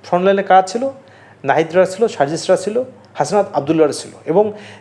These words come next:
জুলাই আগস্টে যে চেতনা, এই চেতনাকে ব্যবহার করেই এনসিপি রাজনৈতিক দল হিসেবে সংগঠিত হয়েছে এবং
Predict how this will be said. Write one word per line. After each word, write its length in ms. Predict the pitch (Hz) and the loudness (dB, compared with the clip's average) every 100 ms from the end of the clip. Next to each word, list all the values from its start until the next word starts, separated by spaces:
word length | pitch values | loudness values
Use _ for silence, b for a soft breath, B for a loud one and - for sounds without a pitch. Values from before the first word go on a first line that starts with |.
| B | B
জুলাই 280 | - 151 190 | 0 4 6
আগস্টে 320 | 220 214 - 220 | 4 2 -2 0
যে 100 | 175 | 0
চেতনা, 380 | 190 190 165 - - - - - - - - - - - | 0 -2 -4 -12 -20 -20 -20 -20 -20 -20 -20 -20 -14 2
এই 160 | 170 180 | 2 2
চেতনাকে 420 | 190 208 208 202 | -2 0 0 2
ব্যবহার 320 | 165 135 147 165 | 2 4 2 -2
করেই 300 | 160 180 247 - B B B - | -2 -4 -6 -14 B B B 0
এনসিপি 460 | 151 156 - 170 196 202 156 | 0 2 -2 -2 -2 -4 0
রাজনৈতিক 400 | 135 - 143 135 | -2 0 -4 2
দল 140 | 143 | 0
হিসেবে 280 | 131 - 135 127 - | 0 -4 -2 -2 -4
সংগঠিত 420 | - 127 123 - | -6 -4 -4 -4
হয়েছে 280 | 127 151 - | -2 -2 2
এবং 160 | 240 | 2